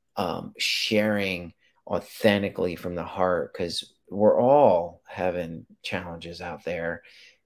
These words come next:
and you sharing your pain or how you might have gotten through it or being able to really connect with somebody is really what it's about too. So maybe that's just one single purpose, right? To connect with ourselves and others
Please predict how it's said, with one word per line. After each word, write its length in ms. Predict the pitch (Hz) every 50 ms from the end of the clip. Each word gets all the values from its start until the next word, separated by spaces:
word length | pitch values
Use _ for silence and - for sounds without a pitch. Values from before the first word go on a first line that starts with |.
| _
and 500 | - 101 98 98 196 190 - 90 - - _ _ _ _ _ _ _
you 460 | - 98 98 101 104 110 113 117 117
sharing 540 | 107 - - - 107 104 101 101 95 95 95
your 180 | 92 92 92 92
pain 600 | - - 101 98 98 98 95 92 92 92 87 - _ - - - - _ _ _
or 420 | - 101 104 98 90 95 92 - -
how 200 | - 98 98 101
you 160 | 104 101 104
might 200 | 98 95 98 92
have 160 | 92 90 -
gotten 260 | - 95 87 78 78
through 320 | 82 - - 101 101 101 98
it 140 | 95 90 -
or 240 | - 80 80 - - -
being 240 | 107 110 104 101 101
able 280 | 98 101 104 - 92
to 200 | - - - - 92
really 340 | 98 98 101 107 107 104 101
connect 420 | 101 - - 95 92 95 92 -
with 140 | - - -
somebody 560 | - - 82 87 85 85 82 90 85 82 - _ _ _ _ _ _ _ _ _ _ _ _ _
is 240 | - 87 85 82 95
really 280 | 98 95 95 87 90 87
what 160 | 71 71 71
it's 160 | 82 - -
about 380 | - - - - - - - -
too. 160 | - - - - _ _ _ _ _ _ _ -
So 160 | - - 139
maybe 280 | 135 135 151 175 185 175
that's 380 | 143 131 139 165 175 - -
just 180 | - 90 - -
one 180 | 85 87 87 85
single 300 | - - - - - -
purpose, 440 | - - - - - - - -
right? 260 | - - - - - -
To 80 | - 110
connect 360 | - 113 107 113 120 123 -
with 120 | 135 123
ourselves 420 | 131 120 110 - 117 113 110 104 98
and 120 | 90 90
others 440 | 87 87 - - 113 - - -